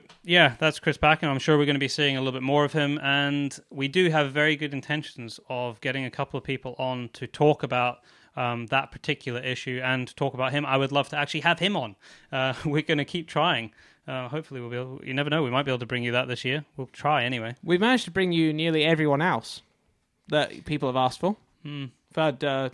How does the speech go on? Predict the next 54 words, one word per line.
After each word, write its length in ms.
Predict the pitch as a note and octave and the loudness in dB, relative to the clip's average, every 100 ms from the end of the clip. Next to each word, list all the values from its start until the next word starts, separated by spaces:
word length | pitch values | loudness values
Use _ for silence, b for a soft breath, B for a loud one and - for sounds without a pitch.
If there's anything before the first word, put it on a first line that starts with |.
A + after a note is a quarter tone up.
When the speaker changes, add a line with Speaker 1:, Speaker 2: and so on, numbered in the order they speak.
| - | -2
Speaker 2:
Donnie 240 | D#3 D3+ | -2 0
Vincent 380 | C#3+ D#3+ - D#3 | -2 -2 -2 0
on. 160 | F#3 G#3 _ B B B B B B B B B B B B | 0 0 _ B B B B B B B B B B B B
Speaker 1:
Now, 280 | D#3 D#3 D3+ | 6 8 8
uh, 80 | D3+ - _ _ - | 4 -6 _ _ 2
two 160 | F#3+ | 6
more 240 | F#3+ E3+ D3 | 8 6 4
things 420 | F3+ D#3+ D#3 C#3+ | 2 4 4 2
that 100 | C#3 | -2
I 100 | D3+ | -2
wanna 140 | C#3+ | -2
talk 140 | C3+ C3 | -4 -2
about. 300 | D3 C#3+ C#3+ | -2 -2 -2
You've 180 | D3+ D3+ | -4 -2
got 160 | E3+ | -2
everything 260 | E3 D3+ D#3 | 0 0 0
off 100 | D3 | 2
your 100 | D#3+ | 2
list. 180 | A#2+ - | 2 6
Speaker 2:
I've 140 | D#3+ | 8
lost 180 | D#3+ - | 6 4
my 100 | C#3+ | 0
piece 200 | D3 C3 | 0 0
of 60 | |
paper. 320 | B2+ D3+ D#3 A#2 F3 | 4 4 4 -6 -10
Speaker 1:
Uh, 140 | D#3+ | -10
you 140 | C#3+ C#3+ | -4 -2
can 60 | |
try 140 | - E3 | 4 6
and 80 | - | 8
find 180 | D3+ | 8
that 100 | C#3 | 8
while 120 | A2 C3 | 8 8
I'm 140 | C3+ | 8
talking. 280 | C#3+ - B2 | 4 2 -4
<laughs> 40 | - B B B - | -8 B B B 2
Uh, 600 | D3 D3 D3+ D3 D3 C#3+ - - | 6 10 10 10 8 4 -6 2
first 220 | - G#3+ - | 8 8 10
thing 180 | D#3 | 6
I'm 80 | C#3 | 6
gonna 100 | C3+ | 4
talk 160 | B2+ C3 | 4 6
about 420 | C3 C3 C3 - - - - | 8 6 4 -10 -18 -16 -4
is 540 | C#3+ C#3 C3+ C3+ B2 - _ | 2 4 4 4 0 -6 _
close 240 | - D#3 - | 0 0 0
to 60 | |
home. 280 | C3 A#2 G#2 _ B B B - | -2 -2 -4 _ B B B -6
Uh, 360 | B2+ B2+ B2+ | -2 0 -2
some 180 | A2+ D3 | -2 -4
people 240 | C#3+ C#3+ C3+ | -2 -2 -2
will 140 | C3 | -2
have 100 | B2 | -2
seen 320 | - C#3 C3 | -2 -2 -2
today, 560 | - C3 C3 C3 C3 | -4 0 4 4 2